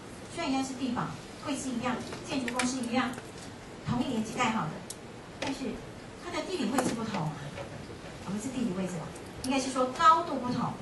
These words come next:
视野不同，价值就不会一样啊。啊，说不定有时候是什么？最近听到一个新，呃，广告什么？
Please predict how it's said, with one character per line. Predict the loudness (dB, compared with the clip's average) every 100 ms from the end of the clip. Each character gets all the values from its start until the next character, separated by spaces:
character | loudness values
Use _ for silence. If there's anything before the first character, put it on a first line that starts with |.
| -6
视 | -2 0 0 2
野 | 2 2 2
不 | -2
同， | -2 -4 -4 -10 -12 -12 -12 -12 -12 -12 -10 -10 -10 -10 -6
价 | 0 2
值 | 2
就 | -2
不 | 0
会 | 2
一 | 2 2
样 | 0
啊。 | 0 -4 -6 -10 -8 -8 -8 -8 -4
啊， | 2
说 | 4
不 | 4
定 | 2 4
有 | 4
时 | 4
候 |
是 | 2
什 | 0 0
么？ | 0 0 -6 -12 -12 -12 -10 -6
最 | -4
近 | -2 0
听 | 0
到 | 0
一 | 2
个 |
新， | 0 -2 -4 -2
呃， | -2 0
广 | -2
告 | 6 6
什 | 6
么？ | 0